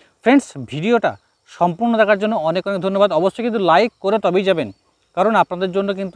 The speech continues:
এই ধরনের টপিক আমাদেরকে সার্চ করে করে আমাদেরকে এই জন্য পরিশ্রম করতে হয় এবং তারপরে কিন্তু ভিডিওটা তৈরি করে আপনাদের জন্য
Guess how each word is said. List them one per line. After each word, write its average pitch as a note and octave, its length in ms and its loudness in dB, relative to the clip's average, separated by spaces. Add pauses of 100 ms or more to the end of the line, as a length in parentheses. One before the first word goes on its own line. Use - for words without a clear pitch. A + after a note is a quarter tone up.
এই E3+ 100 -2
ধরনের F3 280 -2
টপিক F#3 220 -6 (120)
আমাদেরকে D3 380 -2
সার্চ D#3+ 220 0 (100)
করে D3 200 -8
করে E3+ 140 -4 (460)
আমাদেরকে G3 380 2
এই F#3 60 -4
জন্য G#3 120 0 (120)
পরিশ্রম F#3 300 -2 (100)
করতে G#3 220 -4
হয় C3+ 140 -2 (480)
এবং A3 200 6 (400)
তারপরে F#3+ 360 0 (100)
কিন্তু C4+ 180 -4 (160)
ভিডিওটা F#3 440 -2
তৈরি F3 260 -4
করে F#3 160 -2
আপনাদের E3 260 -6
জন্য D#3 120 -4